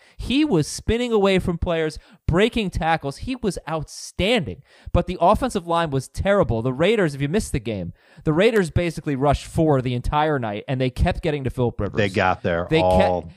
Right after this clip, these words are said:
Speaker 2: game
Speaker 1: and me-, thank
Speaker 2: long.
Speaker 1: goodness Melvin Gordon was able to slip tackles. It's the only reason why he had a good game. So, so, so, so I'm still concerned about their offensive line and what that means for him.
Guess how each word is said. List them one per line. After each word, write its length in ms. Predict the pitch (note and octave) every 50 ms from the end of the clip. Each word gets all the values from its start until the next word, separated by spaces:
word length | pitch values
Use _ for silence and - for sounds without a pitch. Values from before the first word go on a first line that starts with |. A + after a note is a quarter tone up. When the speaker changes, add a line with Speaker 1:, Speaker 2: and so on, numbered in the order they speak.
| _ _ -
Speaker 2:
game 300 | - E3+ E3+ E2+ E2+ A#2+
Speaker 1:
and 160 | F3 E3+ E3+
me-, 80 | E3 F#3+ -
thank 220 | D3+ G#3 A3 A#3 G3
Speaker 2:
long. 40 | F3+
Speaker 1:
goodness 380 | F#3+ A3 C4 G#3 F#3+ F3+ - -
Melvin 280 | F3 F3+ F3+ E3 F3 D#3+
Gordon 260 | D#3+ E3+ F3+ E3+ E3
was 140 | D#3 C#3 E3
able 160 | D#3+ D3+ D#3+
to 80 | C#3+
slip 240 | C#3 - - D3+ C3
tackles. 420 | - - F3 F#3 G3+ G3+ D3 B2 A#2
It's 100 | A#2 -
the 100 | D3+ -
only 240 | D3+ D3 E3+ E3
reason 300 | D3+ D#3 D#3+ C#3+ D3 D#3 C#3+
why 380 | C#3 C3+ C3+ C3 C3 C3+ C3
he 180 | B2+ B2+ C3+ C3+
had 160 | C3+ C3 B2+
a 40 | B2
good 220 | A2+ A#2+ A#2+ A#2
game. 240 | A#2+ F#3 G3+ F#3+ D#3
So, 220 | - - D#3+ D3+ C#3 D3 D3
so, 300 | - - D#3 D3 C3+ - -
so, 280 | - - D#3+ D3+ C#3 - _ _ _ -
so 160 | - D3 C3+ - _ _ _ _ _ -
I'm 80 | -
still 380 | - - - - F3+ F#3 F3 -
concerned 460 | - F3+ D#3+ - - D#3 C#3+ C#3 C3
about 420 | B2+ A2 C3 B2 B2 A#2 A2 - _ _ _ _ _ _ _ _ -
their 220 | C3+ C#3 D3 D3
offensive 480 | D3 D3 C#3 - D3 C#3 C3 - C3 A2+
line 300 | C3+ C#3 D3+ D3 C#3 C3
and 80 | B2+ B2
what 140 | C3 C3 -
that 140 | C3+ A#2+ A#2
means 240 | B2 B2+ B2+ A#2+
for 140 | - - A#2
him. 480 | G#2+ G#2 F3+ G#3 F3 C#3 B2 A#2 A2+